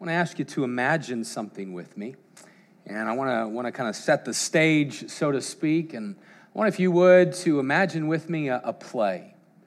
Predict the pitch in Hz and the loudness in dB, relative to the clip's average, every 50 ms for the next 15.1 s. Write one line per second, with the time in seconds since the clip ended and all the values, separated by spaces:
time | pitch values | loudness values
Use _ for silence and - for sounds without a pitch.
0 | _ _ _ _ _ - 139 131 131 127 131 135 135 131 127 127 120 - - 123 | _ _ _ _ _ -6 -4 -4 -2 -2 -2 0 2 2 2 2 2 0 -6 -6
1 | 117 127 123 123 117 110 101 120 117 113 120 120 113 120 120 113 110 - - - | -4 -2 -2 -2 -2 -4 -2 0 2 2 2 2 0 -2 -4 -4 -4 -6 -8 -6
2 | 135 127 120 120 117 117 120 117 113 101 101 104 101 104 117 120 127 120 113 113 | -2 -2 0 0 0 0 0 0 -2 -2 -6 -8 -6 -4 -4 -4 -4 -2 -2 -2
3 | 120 123 123 117 123 120 120 110 - - - - - - - - - 143 143 151 | -2 -2 -2 -2 -2 -2 -2 -4 -6 -12 -20 -20 -20 -20 -18 -6 0 0 2 2
4 | 147 - - - - 139 131 117 110 - - 139 131 127 123 123 127 123 101 95 | 0 -4 -8 -6 -4 -4 -4 -4 -6 -4 -2 0 0 2 2 0 0 -2 -4 -6
5 | 113 110 104 104 110 120 143 147 131 123 117 101 104 - - - - - 127 120 | -8 -8 -6 -6 -4 -2 -2 -2 -2 -2 -6 -8 -10 -12 -12 -12 -6 -4 0 0
6 | 120 123 123 123 123 123 120 - - - - - - - 107 107 104 104 104 107 | 2 2 2 2 0 -2 -8 -16 -20 -20 -20 -18 -12 -10 -8 -6 -6 -6 -6 -6
7 | 104 101 101 101 101 101 110 120 123 117 117 110 107 107 110 104 98 98 98 107 | -4 -4 -4 -4 -4 -4 -4 -4 -2 0 2 0 0 0 -2 -2 -2 -2 -2 -2
8 | 104 98 92 107 117 127 131 135 135 123 - - - 127 113 101 95 90 - - | -2 -4 -4 -4 -4 -2 -2 -2 -2 -4 -8 -4 0 0 2 2 0 -2 -8 -16
9 | - - 107 101 95 92 90 - - - 101 101 101 98 98 98 - - - - | -14 -8 -4 -4 -4 -4 -4 -8 -16 -14 -8 -6 -6 -6 -6 -8 -10 -12 -14 -16
10 | _ _ _ _ _ _ _ _ _ _ - 110 104 95 - - 135 113 - - | _ _ _ _ _ _ _ _ _ _ -6 -6 -6 -6 -6 -6 -6 -6 -6 -8
11 | 85 82 - - 113 107 113 123 123 131 135 127 117 110 - 135 131 131 131 131 | -14 -18 -16 -12 -10 -8 -6 -4 -4 -2 -2 -4 -4 -6 -8 -8 -6 -6 -8 -10
12 | 127 113 - 113 120 110 117 110 104 107 98 98 104 110 113 113 113 113 110 - | -12 -12 -10 -8 -6 -4 -4 -2 -2 -4 -6 -4 -4 -4 -4 -4 -4 -6 -8 -10
13 | - - 127 117 117 113 107 101 101 107 107 107 110 113 113 110 110 110 104 107 | -10 -8 -6 -6 -4 -4 -6 -6 -6 -4 -2 -2 -2 -2 -4 -4 -4 -6 -4 -6
14 | 104 - 107 110 110 107 110 107 113 110 110 110 110 107 - 110 117 120 123 120 | -6 -8 -8 -8 -8 -8 -8 -8 -10 -10 -10 -10 -12 -12 -10 -8 -4 -2 -2 -2
15 | 110 - | -4 -6